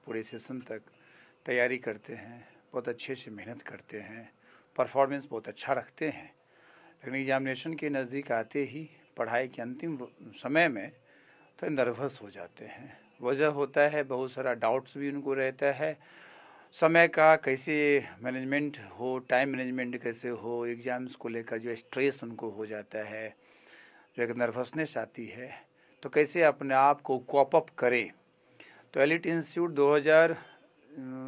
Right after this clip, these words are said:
ग्यारह से ज्ञानोदय योजना को शुरू किया है। अपने स्थापना के दस वर्षों के बाद, दो हज़ार एक से एलीट इंस्टीट्यूट है, दो हज़ार ग्यारह से हमने ज्ञानोदय योजना का शुरुआत किया और दो हज़ार चौबीस की जो योजना है,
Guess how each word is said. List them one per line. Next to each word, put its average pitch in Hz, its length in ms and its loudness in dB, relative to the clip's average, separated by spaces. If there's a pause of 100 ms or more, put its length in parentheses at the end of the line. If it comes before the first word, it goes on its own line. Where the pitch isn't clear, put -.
(280)
ग्यारह 147 500 8
से 117 240 -6
ज्ञानोदय 139 400 0
योजना 143 380 0
को 143 140 -6
शुरू 107 240 -14
किया 110 340 -2
है। - 60 6
अपने 139 340 0 (420)
स्थापना 139 580 2
के 147 280 2
दस 147 340 2
वर्षों 110 380 -6
के 101 160 -16
बाद, 95 240 -12
दो 113 100 -12
हज़ार 113 200 -4
एक 127 160 -4
से 131 120 -8
एलीट 127 180 -8
इंस्टीट्यूट 135 420 -12
है, 139 320 2 (540)
दो 123 60 -2
हज़ार 131 160 2
ग्यारह 131 360 6
से 160 220 -2
हमने 139 360 -4
ज्ञानोदय 131 300 -4
योजना 131 220 -4
का 131 120 -4
शुरुआत 127 400 -4
किया 151 400 2
और 127 140 2
दो 127 200 -2
हज़ार 151 340 4 (120)
चौबीस 151 460 0
की 220 160 -10
जो 202 120 -8
योजना 139 500 0
है, 110 360 -6